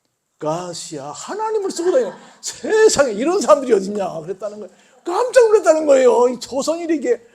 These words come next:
와, 영어가 뭔지 잘 모르겠지, 하지만 영어로 쓰면 그랬다는 거예요, 그게.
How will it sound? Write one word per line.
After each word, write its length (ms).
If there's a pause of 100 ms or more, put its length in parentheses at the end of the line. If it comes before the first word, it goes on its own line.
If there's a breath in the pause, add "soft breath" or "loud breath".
(260 soft breath)
와, 680 (640)
영어가 320
뭔지 200
잘 100
모르겠지, 520
하지만 400 (260 soft breath)
영어로 340
쓰면 240
그랬다는 320
거예요, 260
그게. 640